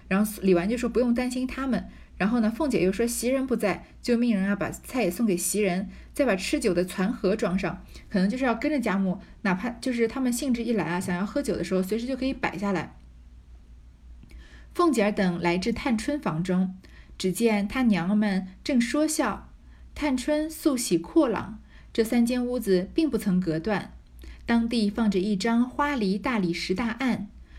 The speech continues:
案上垒着各种名人法帖，并数十方宝砚、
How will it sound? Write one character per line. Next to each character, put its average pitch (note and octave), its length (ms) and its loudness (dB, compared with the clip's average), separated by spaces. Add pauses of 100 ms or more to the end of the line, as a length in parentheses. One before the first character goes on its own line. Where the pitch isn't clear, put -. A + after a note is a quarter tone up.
(180)
案 D#4 200 2
上 F#3 360 0 (100)
垒 F#3+ 220 6
着 F#3+ 120 0
各 D#4+ 200 4
种 G#3 160 0
名 F3+ 260 4
人 A3 180 2
法 - 300 -6
帖， B3+ 360 -2 (420)
并 A3 260 4
数 C#4+ 240 2
十 A#3 240 0
方 C#4 240 0
宝 E3 220 0
砚、 A3+ 340 0